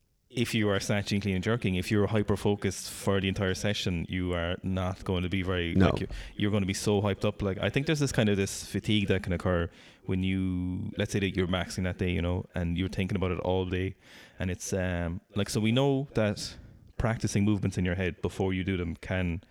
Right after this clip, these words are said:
Speaker 1: increase your ability to do those movements, you know?
Speaker 2: Yeah.
Speaker 1: So I think there's this kind of, um, little bit of fatigue that comes about when you're thinking about maxing all day.
Speaker 2: Yeah.
Speaker 1: You're at work, you're doing your tax, and then it comes back to the max, you know, you're, you're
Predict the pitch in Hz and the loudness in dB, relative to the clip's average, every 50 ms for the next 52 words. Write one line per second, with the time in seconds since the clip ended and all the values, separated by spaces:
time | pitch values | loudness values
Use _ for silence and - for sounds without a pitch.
0 | - - - - - - _ _ _ - - 104 98 - 110 98 95 - - 98 | -20 -20 -20 -20 -20 -20 _ _ _ -6 -2 -2 -2 0 0 -2 0 0 0 0
1 | 101 95 92 87 87 - 87 82 - 90 95 90 90 87 85 85 82 82 85 - | 0 0 0 -2 -2 -4 -6 -6 -4 -4 -2 -2 -2 0 0 -2 -2 -2 -4 -4
2 | - - 92 90 82 82 78 76 - - 82 80 87 95 - _ _ - 92 92 | -4 -2 -2 -2 -2 -2 -4 -4 -4 -4 -4 -2 -4 -4 -8 _ _ 0 0 0
3 | - - - - - - 104 95 - - 117 110 120 110 107 110 - - 113 98 | 0 -2 -8 -12 -4 -2 0 0 2 0 0 0 0 0 0 -2 0 0 2 2
4 | 95 95 87 85 - 92 87 87 85 82 85 82 80 80 - - 98 107 107 101 | 2 2 0 0 0 0 0 2 0 0 0 -2 -2 -4 -4 -2 0 0 2 2
5 | 104 92 92 - - 95 - - 104 104 101 101 - 98 - 107 98 95 101 95 | 2 0 0 0 -2 -2 0 0 2 2 2 2 0 0 0 0 0 0 2 2
6 | 110 107 110 - - - - - _ - - 107 98 95 95 95 92 90 90 90 | 2 2 2 0 -6 -12 -18 -20 _ -6 -2 0 2 2 2 2 2 2 2 2
7 | 90 - _ _ _ - 127 110 101 101 95 95 90 85 - - 104 95 95 - | 0 -2 _ _ _ -2 0 0 2 2 2 2 2 0 0 0 0 0 0 0
8 | - - 95 92 92 95 92 87 85 - 101 98 90 - - - - 101 104 98 | -2 -2 0 0 2 2 2 2 2 4 4 4 4 2 0 -2 0 0 2 2
9 | 95 95 95 95 - - 90 95 92 92 90 - 98 92 92 - - - 95 95 | 2 2 2 2 2 0 0 2 0 0 0 0 -2 -2 -2 -4 -4 -4 -2 -2
10 | 92 90 - 104 92 95 98 92 92 - - - - 95 95 95 - - - 92 | -2 -2 -4 -4 -2 0 -2 -2 -2 -2 -4 -2 0 0 0 -2 -2 -4 -4 -2
11 | 87 85 87 90 92 - - 95 90 90 90 87 | -2 0 0 0 -2 -2 0 0 0 0 0 -2